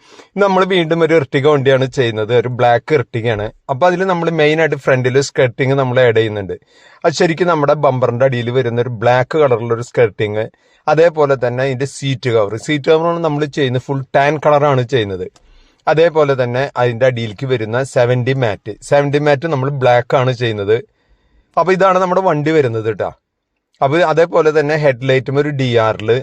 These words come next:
അതേപോലെ വിൻഡോ ഗാർണിഷ് ലോവർ, ഏ, സീറ്റിന്റെ വർക്ക് അവിടെ തുടങ്ങിയിട്ടുണ്ട്. അപ്പൊ അടിയിൽ വിനൈൽ മാറ്റ്, ഏ, ബീജ് കളർ വിനൈൽ മാറ്റാണ് അതിൽ ചെയ്തിട്ടുള്ളത്. അതിന്റെ മേലെ നമ്മള് ബ്ലാക്ക് കളറിലുള്ള ഒരു സെവന്റി മാറ്റ് നമ്മൾ ആഡ് ചെയ്യുന്നുണ്ട്.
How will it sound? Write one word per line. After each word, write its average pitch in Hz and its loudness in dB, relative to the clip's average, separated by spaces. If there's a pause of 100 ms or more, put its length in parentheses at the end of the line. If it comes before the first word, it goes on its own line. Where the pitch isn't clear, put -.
അതേപോലെ 117 2
വിൻഡോ 113 -2
ഗാർണിഷ് 110 -2
ലോവർ, 107 2 (480)
ഏ, 110 -2
സീറ്റിന്റെ 117 -2
വർക്ക് 120 2
അവിടെ 117 2
തുടങ്ങിയിട്ടുണ്ട്. 110 0 (400)
അപ്പൊ 123 2
അടിയിൽ 147 2
വിനൈൽ 143 2
മാറ്റ്, 131 0
ഏ, 147 2 (420)
ബീജ് 127 0
കളർ 139 4
വിനൈൽ 135 2
മാറ്റാണ് 120 0
അതിൽ 123 0
ചെയ്തിട്ടുള്ളത്. 117 0
അതിന്റെ 120 0
മേലെ 120 0
നമ്മള് 117 0 (1040)
ബ്ലാക്ക് 151 2
കളറിലുള്ള 131 2
ഒരു 127 -2
സെവന്റി 139 0
മാറ്റ് 147 0
നമ്മൾ 139 0
ആഡ് 117 4
ചെയ്യുന്നുണ്ട്. 98 -2